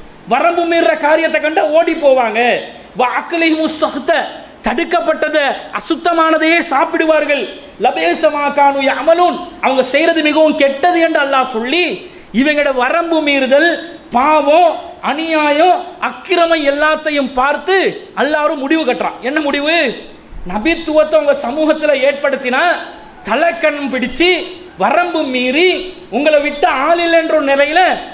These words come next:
ஆடி திரிறீங்களா? நபித்துவத்தோட தன்மையெல்லாம் மாத்தி, கடைசியாக நபித்துவத்தை அல்லாஹ் தஆலா அரபிகள் மத்தியில ஏற்படுத்துறான். அவங்க பொறாமலேயே செத்து போறாங்க, அவங்களுக்கு முடியல, இந்த நபித்துவம் கை பறி போச்சு.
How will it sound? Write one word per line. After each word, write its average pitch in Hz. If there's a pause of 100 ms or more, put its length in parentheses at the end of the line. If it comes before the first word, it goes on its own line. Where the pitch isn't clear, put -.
(120)
ஆடி 349
திரிறீங்களா? 294 (580)
நபித்துவத்தோட 311
தன்மையெல்லாம் 294
மாத்தி, 294 (160)
கடைசியாக 302 (460)
நபித்துவத்தை 330
அல்லாஹ் 285
தஆலா 277 (220)
அரபிகள் 359
மத்தியில 311
ஏற்படுத்துறான். 226
அவங்க 240
பொறாமலேயே 330
செத்து 294
போறாங்க, 220 (460)
அவங்களுக்கு 294
முடியல, 339 (420)
இந்த 208
நபித்துவம் 339
கை 285
பறி 285
போச்சு. 254